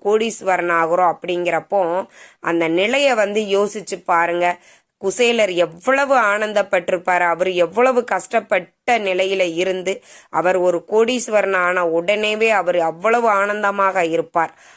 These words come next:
அந்த மாதிரி உங்க வாழ்க்கையிலையும் நடக்கணும் அப்படின்னா கண்டிப்பா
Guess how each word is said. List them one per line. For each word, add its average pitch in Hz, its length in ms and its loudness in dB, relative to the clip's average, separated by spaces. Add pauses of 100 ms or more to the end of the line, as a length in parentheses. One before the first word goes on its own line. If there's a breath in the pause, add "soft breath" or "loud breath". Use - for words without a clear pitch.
(180 loud breath)
அந்த 170 320 0
மாதிரி 214 400 0
உங்க 185 380 -2
வாழ்க்கையிலையும் 214 1000 0
நடக்கணும் 185 560 -2
அப்படின்னா 175 460 -2
கண்டிப்பா 190 760 -4